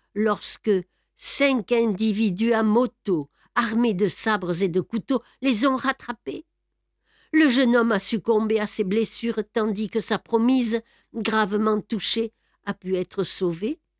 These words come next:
L'enquête a révélé que l'agression avait été commanditée par le père de cette dernière.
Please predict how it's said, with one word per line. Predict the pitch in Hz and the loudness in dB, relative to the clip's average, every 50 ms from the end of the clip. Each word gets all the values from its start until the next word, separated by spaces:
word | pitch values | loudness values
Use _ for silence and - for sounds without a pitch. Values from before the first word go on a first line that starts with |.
| _ _ _ _ _ _ _ _ _ _ _ - | _ _ _ _ _ _ _ _ _ _ _ -2
L'enquête | - 247 247 247 247 220 - - 247 214 - - | 0 2 4 4 4 2 2 2 0 2 2 0
a | 196 | 0
révélé | 165 226 220 180 214 214 220 220 | 2 2 2 2 2 4 2 2
que | - - 220 | 2 2 2
l'agression | 190 196 214 175 170 190 233 208 - - - 233 262 330 339 | 2 2 2 0 0 0 0 0 0 -2 0 0 2 2 2
avait | 233 214 208 226 | 0 0 -2 -2
été | - - 240 - - 226 196 | -2 -2 -4 -2 0 -2 -2
commanditée | - - 285 294 262 269 262 247 233 190 208 196 - _ - 240 262 330 - _ _ _ _ _ _ _ | -2 0 0 2 2 4 2 2 2 0 0 -2 -4 _ -2 -2 -2 -2 -4 _ _ _ _ _ _ _
par | - 277 247 214 220 | 0 0 2 2 2
le | 220 196 196 185 180 _ _ - | 2 2 2 2 0 _ _ -2
père | 220 214 208 220 220 - - 262 | 0 2 2 2 2 2 0 0
de | 208 196 247 | 0 0 0
cette | 208 - - 254 240 240 - 254 | -2 0 0 -2 -2 -2 -2 -2
dernière. | 240 208 254 254 247 302 262 254 262 269 269 254 196 - 151 143 147 | 0 2 2 2 2 2 2 2 2 2 0 0 -4 -8 -10 -16 -18